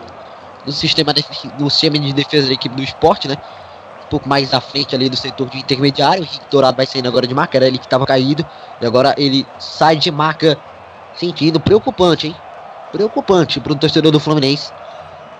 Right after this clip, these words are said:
O torcedor do Fluminense aí torcendo pra que não seja nada muito sério, porque é um jogador fundamental pra equipe do Fluminense. É, e expectativa agora, né, Rodrigo, é que a equipe do Sport possa sair,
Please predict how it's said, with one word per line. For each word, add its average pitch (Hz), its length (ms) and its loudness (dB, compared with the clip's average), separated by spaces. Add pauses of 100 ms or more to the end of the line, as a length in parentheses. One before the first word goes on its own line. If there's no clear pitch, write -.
(160)
O - 60 -20
torcedor 151 180 -2
do 160 80 2
Fluminense 170 360 0
aí 165 100 2
torcendo 165 360 4
pra 190 120 0
que - 100 -4
não 170 80 0
seja 175 240 2
nada 185 260 2
muito 170 200 -2
sério, 160 360 4 (540)
porque 147 420 0
é 160 160 4
um 185 100 2
jogador 156 360 4
fundamental 185 1500 2 (580)
pra 135 140 0
equipe 135 480 -4 (760)
do 131 220 4
Fluminense. 147 720 -2 (760)
É, 131 480 4
e 196 280 4
expectativa 220 600 2
agora, 208 280 2
né, 233 100 4
Rodrigo, 190 420 4
é 143 60 2
que 196 200 -2
a 208 40 0
equipe 185 180 -8
do 190 80 4
Sport - 420 0
possa 208 360 -2
sair, 196 500 2